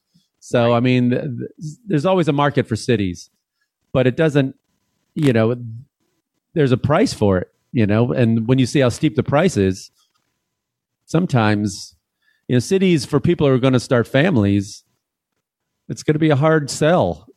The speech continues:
Speaker 1: to stick around. You're really gonna need to have to stick around before, you know,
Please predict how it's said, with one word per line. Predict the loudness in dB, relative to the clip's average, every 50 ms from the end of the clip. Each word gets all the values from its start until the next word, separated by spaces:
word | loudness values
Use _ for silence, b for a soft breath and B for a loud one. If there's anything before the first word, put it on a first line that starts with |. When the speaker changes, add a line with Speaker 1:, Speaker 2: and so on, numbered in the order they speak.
| _ -10 -4
Speaker 1:
to | -2 -2
stick | -2 0 -2 -2 0 0
around. | 0 0 2 0 0 0 0
You're | 0 0
really | 0 0 0 0 0
gonna | 0 0 0
need | 0 0 0 0 0
to | 0
have | 0 0 -2 -2
to | -4
stick | -4 -4 -4 -2 0
around | 0 0 2 2 2 2 0 0 -2 -4 -6 -10 -14 -14 -8 -4
before, | -4 -4 -2 0 0 2 2 2 0 0 -4 -4
you | -4 -2
know, | 0 -2 -2 -4